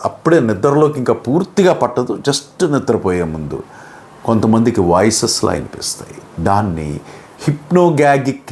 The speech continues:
hallucinations అంటాం. కొంతమంది నిద్ర నుండి అప్పుడే లేవబోతున్నారు, ఇంకా పూర్తిగా ఎలాగవరు,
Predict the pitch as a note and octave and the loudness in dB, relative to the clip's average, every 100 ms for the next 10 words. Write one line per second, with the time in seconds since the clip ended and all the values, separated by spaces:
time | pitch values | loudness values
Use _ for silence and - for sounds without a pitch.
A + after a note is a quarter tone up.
0 | G2 G#2+ A2 G#2 - F#2+ E2 - F#2 - | -2 0 0 -2 -6 -6 -6 -6 -6 -6
1 | D2 C2+ - - - - - - C3+ D3 | -8 -12 -16 -20 -20 -18 -18 -6 0 2
2 | D#3+ E3 D3+ A#2 G#2 C#3 D#3+ E3 C3+ - | 2 2 4 4 4 2 2 2 2 0
3 | D#3 D3+ - - F#2 F2 G#2+ D#3 E3 D3+ | 2 2 0 -12 -4 2 4 4 4 2
4 | D3 C#3 F3+ D#3+ - B2+ D3 D#3+ C#3+ C3 | 2 2 0 -2 -2 -4 -2 0 2 4
5 | B2+ C3+ E3+ | 2 2 2